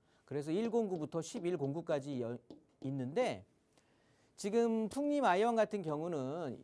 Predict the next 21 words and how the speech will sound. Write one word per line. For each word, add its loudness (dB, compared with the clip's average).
풍림 -2
아이원 0
같은 -4
경우는 -4
얘가 2
속해 0
있는 -2
곳은 -4
이 -2
공구예요. 0
어, -8
이 -2
공구. 2
그래서 4
각자의 6
한번 4
특징들이 2
좀 4
있는데, 0
간략하게 4
말씀드리면 -2